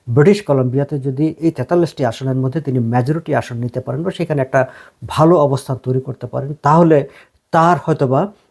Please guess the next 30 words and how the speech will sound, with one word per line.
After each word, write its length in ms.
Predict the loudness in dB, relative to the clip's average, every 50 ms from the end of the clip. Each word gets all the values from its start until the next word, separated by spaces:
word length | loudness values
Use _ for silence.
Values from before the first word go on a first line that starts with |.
| _ _ _ 0
এবার 280 | 2 2 4 2 2
নির্বাচনে 640 | 4 2 2 4 4 2 2 0 0 -2 0 0 0 0
বিজয়ী 360 | -2 -2 0 2 4 4 4
হয়ে 260 | 2 0 -2 -4 -6 -8 _ _ _
সরকার 380 | -10 -4 -4 -2 -2 0 -2 -2
গঠনের 360 | -2 -4 -6 -4 -4 -4 -4
একটা 200 | -6 -6 -8 -8
সম্ভাবনা 580 | -6 -6 -4 -4 -2 -4 -4 -4 -6 -6 -8 -10 _ _
তৈরি 240 | 4 6 6 6 2
হতে 200 | -2 -4 -8 -10
পারে। 280 | -10 -10 -10 -12 -14 -18 -20 _ _ _ _ _ _ _
অনেক 280 | 0 2 2 2 2 0
বিশ্লেষক 460 | -4 -6 -4 -6 -6 -4 -6 -8 -8 -6 -6
ঠিক 140 | -6 -6 -4 _ -2
এভাবেই 460 | 0 0 0 0 0 0 0 -2 -4 -12 _ _ _ 0
বিশ্লেষণ 440 | 0 0 0 0 -4 -8 -8 -10 -8
করছেন 340 | -8 -8 -8 -6 -6 -6 -4
এখনকার 380 | -4 -6 -8 -6 -6 -8 -6
যে, 220 | -4 -4 -4 -4 -6 -10 _ _ _ -8
মানে, 300 | -6 -6 -4 -4 -6 -4 2
নির্বাচনী 500 | 4 4 4 6 4 0 0 -2 -4 -6
যে 120 | -4 -6 -6
ট্রেন্ড, 340 | -8 -4 -2 -2 -2 -2 -2
সেই 140 | -4 -6
ট্রেন্ডটাকে। 540 | -4 -4 -6 -8 -8 -10 -12 -12 -12 -14 -18 -18 _ _ _ _ _ _ _ _ _ _ _ _ _ _ _ _ _ _ _
কিন্তু 160 | 4 6 6
লিবারেল 320 | 8 8 6 6 4 2 2
পার্টির 260 | 0 0 0 -2 -4
জন্য 200 | -4 -4 -4 -6
আসলে 340 | -6 -6 -4 -4 -4 -4